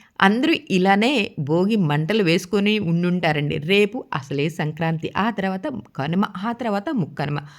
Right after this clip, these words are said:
రేపటి వీడియో కూడా అప్‌లోడ్, అదేనండి, సారీ, సారీ, ఈరోజు ముగ్గులకి, మ్,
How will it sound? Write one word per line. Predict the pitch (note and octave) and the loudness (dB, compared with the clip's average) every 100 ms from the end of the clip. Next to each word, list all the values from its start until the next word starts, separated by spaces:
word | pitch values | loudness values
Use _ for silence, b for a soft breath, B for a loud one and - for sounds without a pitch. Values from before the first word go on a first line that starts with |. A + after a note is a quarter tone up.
| B B B - | B B B -4
రేపటి | E3 F3+ G#3+ A#3 A#3 F#3+ E3 | 0 6 8 8 6 -2 0
వీడియో | D#3 D3 C#3+ | 0 0 -2
కూడా | C#3 D3 A#3+ | 0 0 2
అప్‌లోడ్, | D3+ - D#3 - | 0 -2 -4 -2
అదేనండి, | C3+ D3+ E3+ | -2 0 -2
సారీ, | E3+ D#3+ E3+ | -2 -2 0
సారీ, | F#3 F3+ F3+ B B B - | 0 0 0 B B B -2
ఈరోజు | A3+ C4 B3+ C#4 D4 | 4 6 8 6 4
ముగ్గులకి, | B3 G3 F#3 B3+ D4 - A#3+ D4 C#4+ - - | 2 0 4 4 4 2 0 2 0 -6 -2
మ్, | G#3+ G#3+ G#3 | 0 2 2